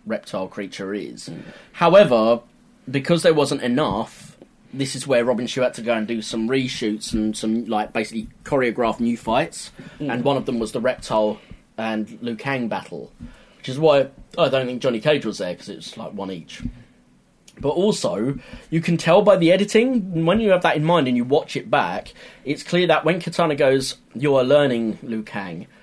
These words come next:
Speaker 1: it's like, well, he's done fights before, what's she talking about? It's the fact that he could spot Reptile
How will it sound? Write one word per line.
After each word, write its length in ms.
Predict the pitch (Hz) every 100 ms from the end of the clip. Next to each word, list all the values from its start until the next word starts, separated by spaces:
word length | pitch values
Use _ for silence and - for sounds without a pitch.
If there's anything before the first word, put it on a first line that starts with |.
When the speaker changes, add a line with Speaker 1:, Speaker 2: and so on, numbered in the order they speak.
| - - 170
Speaker 1:
it's 160 | 165
like, 180 | 165 165
well, 120 | 165
he's 200 | 160 170
done 220 | 190 190
fights 320 | 170 165 - -
before, 440 | 143 160 160 113
what's 180 | 127 -
she 80 | 135
talking 340 | 147 151 139
about? 240 | 101 98 110
It's 280 | 127 - -
the 100 | 135
fact 220 | 143 -
that 160 | 110
he 140 | 139 135
could 180 | 127 -
spot 560 | - - - 151 - -
Reptile 680 | 107 - - 85 64 57